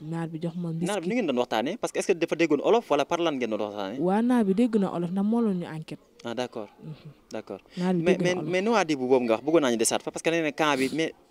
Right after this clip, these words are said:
Speaker 2: nan lañ, camp bi lan leen, lan lañ leen def? Dañu ne enquête? Dañ,
Speaker 1: Waaw,
Speaker 2: dañ leen a
Speaker 1: camp bi
Speaker 2: laaj
Speaker 1: moom
Speaker 2: wala nu, nu?
Speaker 1: enquête nañ ñu.
Speaker 2: Ok.
Speaker 1: Lu tax ngeen ñëw fii?
Speaker 2: Ok.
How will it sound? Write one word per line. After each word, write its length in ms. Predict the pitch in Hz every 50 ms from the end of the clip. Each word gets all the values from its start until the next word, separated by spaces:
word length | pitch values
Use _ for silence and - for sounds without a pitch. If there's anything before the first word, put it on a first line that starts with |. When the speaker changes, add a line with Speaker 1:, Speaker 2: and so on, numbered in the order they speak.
| _ - 143
Speaker 2:
nan 160 | 147 175 220 254
lañ, 120 | 254 226 165 - -
camp 180 | - 240 233 196
bi 60 | 156
lan 160 | 156 196 220 208
leen, 200 | 185 165 143 135
lan 140 | 156 180 185 165
lañ 140 | 143 131
leen 140 | 117 117 113
def? 100 | 113 151
Dañu 180 | - 131 123 123
ne 60 | 135 -
enquête? 300 | 143 151 143 - 151 - - - - - - - - - - - -
Dañ, 120 | 202 220
Speaker 1:
Waaw, 160 | 262 311 330 330
Speaker 2:
dañ 80 | 277 294
leen 140 | 254 247 247
a 20 |
Speaker 1:
camp 60 | 233 233
bi 60 | 220
Speaker 2:
laaj 180 | - - - 262
Speaker 1:
moom 100 | - 139
Speaker 2:
wala 180 | 135 127 127
nu, 60 | 131 -
nu? 60 | 262
Speaker 1:
enquête 280 | 269 156 156 240 220 208
nañ 200 | 202 196 190 185 180
ñu. 80 | 160 156 151 - - -
Speaker 2:
Ok. 140 | 143 - - 123 -
Speaker 1:
Lu 140 | 185 190 196
tax 160 | 226 202 190
ngeen 280 | 208 196 190 185 180 180 185
ñëw 200 | 185 180 180 180
fii? 380 | - - - 196 180 185 202 208 - _ _ _ - - 247
Speaker 2:
Ok. 100 | 214 -